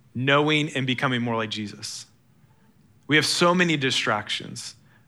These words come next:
We have, uh, the, the world's values and, and, and ide-, ideologies. We have, um, the, the heaven, the, the spiritual powers working against us. We have,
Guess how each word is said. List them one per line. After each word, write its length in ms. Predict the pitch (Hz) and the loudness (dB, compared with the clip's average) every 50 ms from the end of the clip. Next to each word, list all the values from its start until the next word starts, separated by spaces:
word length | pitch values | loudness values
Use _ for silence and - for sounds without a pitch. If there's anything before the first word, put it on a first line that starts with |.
| _ _ | _ _
We 120 | 139 156 | 2 6
have, 320 | 160 165 151 147 143 135 147 | 8 8 8 8 6 4 2
uh, 200 | 147 143 135 135 135 151 | 2 2 2 2 2 0
the, 120 | 139 143 | -4 -4
the 200 | 156 147 135 143 | -2 -2 -2 -4
world's 480 | 135 131 143 156 160 156 151 147 123 127 | -2 0 2 2 4 4 2 2 0 -4
values 640 | 120 113 139 131 135 143 143 139 139 127 120 120 123 | 0 2 4 6 8 6 6 4 0 -2 -2 -2 -4
and, 140 | 120 131 - | -4 -4 -4
and, 240 | 123 120 120 123 117 | -6 -4 -4 -6 -6
and 140 | 131 123 127 | -6 -4 -4
ide-, 180 | 117 120 120 - - | -4 -6 -4 0 2
ideologies. 720 | 135 135 131 131 123 120 131 135 131 113 117 110 104 - | 2 2 2 2 2 2 2 0 0 -2 -6 -8 -6 -4
We 120 | 135 131 | -2 0
have, 280 | 143 139 131 127 123 - - - - - _ _ - | 2 2 2 2 0 -6 -16 -20 -20 -20 _ _ -4
um, 480 | 131 123 120 117 120 131 - - - - - - _ - | -2 0 0 0 -2 -6 -10 -14 -18 -20 -20 -20 _ -16
the, 160 | 151 135 - | -12 -12 -12
the 320 | - 180 180 165 139 143 | -12 -12 -12 -4 -4 -2
heaven, 360 | - - 160 160 165 175 160 165 | 2 2 2 2 2 -2 -4 -4
the, 560 | 160 151 135 127 135 131 131 131 - - - _ _ | -4 -4 -2 0 0 0 0 -2 -6 -12 -18 _ _
the 180 | 131 131 143 - - _ - | -10 -10 -10 -12 -18 _ -10
spiritual 680 | - - - - 170 165 165 156 - 151 135 123 123 120 | -10 -8 -2 2 2 2 2 2 0 0 0 0 -2 -4
powers 640 | 123 - - 147 147 147 156 156 151 135 120 107 117 | -8 -6 0 2 4 4 4 4 4 2 0 0 -2
working 460 | 113 131 131 127 123 - 127 123 120 - | -2 -2 -2 -2 -2 -2 -6 -6 -6 -8
against 380 | 113 107 117 107 104 - - | -8 -8 -8 -8 -8 -8 -8
us. 220 | 113 113 113 - - | -8 -8 -8 -6 -4
We 100 | 131 131 | -4 0
have, 320 | 143 147 139 131 120 - | 2 2 2 0 -2 -6